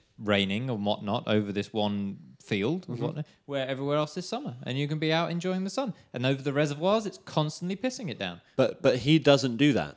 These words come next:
Speaker 1: See, I don't think he should be the man in control of this technology.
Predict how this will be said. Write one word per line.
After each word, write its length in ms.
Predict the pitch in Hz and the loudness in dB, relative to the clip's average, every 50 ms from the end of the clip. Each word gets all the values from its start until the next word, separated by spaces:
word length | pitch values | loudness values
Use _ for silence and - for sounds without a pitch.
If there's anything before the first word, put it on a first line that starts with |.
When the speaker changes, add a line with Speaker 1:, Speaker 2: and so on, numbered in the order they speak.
| - - - - - - _ _ _ _ _ _ _ _ _ _ _ _ _ _ _ _ - | -16 -20 -20 -20 -20 -20 _ _ _ _ _ _ _ _ _ _ _ _ _ _ _ _ -10
Speaker 1:
See, 240 | - - - 165 - - _ _ _ _ _ _ - | -6 -4 -2 -4 -4 -6 _ _ _ _ _ _ -2
I 80 | 135 | 0
don't 280 | 131 - 180 190 185 165 | 2 4 4 4 4 2
think 160 | 170 165 143 | 0 -2 -2
he 180 | - 139 160 160 | 2 2 2 2
should 220 | - - 160 143 | 0 -2 -4 -4
be 60 | 147 | -2
the 100 | 139 139 | -4 -2
man 200 | 135 135 135 135 | -2 -2 -2 -2
in 60 | 139 135 | -2 -4
control 400 | - 143 139 - 180 185 185 156 | -6 -6 0 2 4 4 4 4
of 80 | 110 | 2
this 140 | 101 104 - | 2 -2 -2
technology. 580 | - 104 - - 95 101 101 - - 123 120 | -2 -4 -4 -4 -6 -6 -6 -8 -10 -14 -14